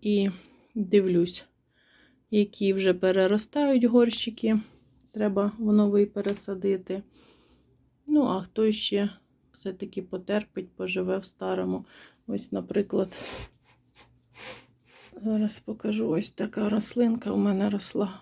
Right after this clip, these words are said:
в маленькому. Spirit, Mickey Spirit.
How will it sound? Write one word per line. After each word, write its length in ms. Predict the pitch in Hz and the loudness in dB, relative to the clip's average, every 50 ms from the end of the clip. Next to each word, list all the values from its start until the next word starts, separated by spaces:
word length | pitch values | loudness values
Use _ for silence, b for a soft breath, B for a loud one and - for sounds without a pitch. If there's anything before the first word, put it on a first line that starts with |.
| _ | _
в 60 | - 220 | -4 -2
маленькому. 760 | 202 202 196 190 196 208 220 240 240 - 269 269 294 302 302 - _ _ _ _ b b b b b b b b _ - | 0 0 0 0 0 2 0 0 0 0 0 0 0 0 -2 -6 _ _ _ _ b b b b b b b b _ -18
Spirit, 580 | - - - - - 220 214 208 214 214 - - B B B B B B | -18 -16 -6 0 2 2 4 4 2 0 -2 -16 B B B B B B
Mickey 260 | 226 214 214 214 - 214 | 0 0 0 0 -2 -6
Spirit. 580 | 214 - - _ - 214 214 214 208 208 - | -10 -10 -10 _ -2 0 0 0 0 -2 -4